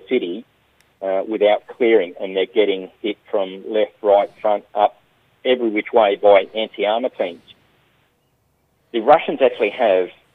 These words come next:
infantry attached to their armour battle groups, so I don't know why they're not clearing first. If you clear, then you would find the anti-armour teams, you would then save your tanks. But at the moment, as we find, that, uh, they're not doing that, and they're, uh,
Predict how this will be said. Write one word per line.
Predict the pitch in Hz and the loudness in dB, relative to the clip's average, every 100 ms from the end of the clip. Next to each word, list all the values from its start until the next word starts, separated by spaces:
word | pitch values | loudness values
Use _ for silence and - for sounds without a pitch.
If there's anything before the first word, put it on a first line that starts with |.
| _ _ _ _ - | _ _ _ _ -8
infantry | 127 - 113 117 104 | -8 -6 -2 0 0
attached | - 113 - - | 0 -2 -2 -4
to | 92 | -2
their | 92 98 | 0 0
armour | 98 98 | 0 0
battle | 82 101 101 | 0 2 4
groups, | 101 98 - - | 2 -2 -2 -6
so | 104 101 104 | -2 0 -2
I | 104 | -2
don't | 113 113 | -2 -2
know | 120 101 | -2 -4
why | 92 98 107 107 | 0 4 6 6
they're | 101 98 | 2 -4
not | 98 98 98 - - _ _ _ _ - - | -2 2 2 2 -14 _ _ _ _ -18 -4
clearing | 117 110 104 98 - | 0 2 2 -2 -2
first. | 101 95 85 - - _ | 2 2 0 -14 -20 _
If | - - | -18 -12
you | 101 | -14
clear, | - - 143 104 101 | -10 0 2 4 4
then | 104 101 | 0 -4
you | |
would | 95 - | -8 -2
find | 113 107 | 0 2
the | 101 | 0
anti-armour | 98 92 92 92 | -2 0 -2 -2
teams, | 85 101 95 101 _ _ _ _ _ _ _ - | -4 -4 -4 -8 _ _ _ _ _ _ _ -10
you | |
would | 101 98 | -6 0
then | 107 - | 0 2
save | 107 92 | 0 2
your | 95 | -4
tanks. | - 98 80 _ _ _ _ | -4 -6 -6 _ _ _ _
But | 95 92 | -4 -4
at | 98 | -4
the | 98 | 0
moment, | 104 110 98 | 2 0 -2
as | 98 - | -6 -6
we | 85 | -8
find, | - 113 120 127 - _ | -2 0 0 -4 -16 _
that, | 104 101 _ 113 | -16 -16 _ -10
uh, | 107 101 | -8 -6
they're | 104 | -4
not | 120 120 | -4 -2
doing | 139 139 151 | -4 -4 -4
that, | 175 - | -6 -6
and | 123 123 120 | -8 -6 -4
they're, | 127 123 127 | -2 0 -2
uh, | 127 | -2